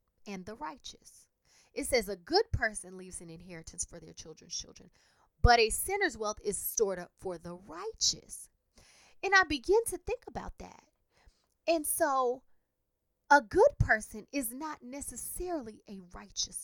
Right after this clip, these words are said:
person. You can be good, you can do all of the good deeds in the world and still not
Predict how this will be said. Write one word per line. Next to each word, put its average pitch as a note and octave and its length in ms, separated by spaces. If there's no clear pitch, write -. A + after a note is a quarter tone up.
person. - 560
You E4+ 180
can C4 200
be G3+ 220
good, D#4 420
you D#4 100
can C4+ 160
do A3+ 160
all C#4 280
of G#3+ 60
the G#3+ 80
good A#3+ 200
deeds A3 220
in G3+ 100
the F3+ 80
world G#3+ 440
and G3+ 200
still D4+ 540
not A#3+ 400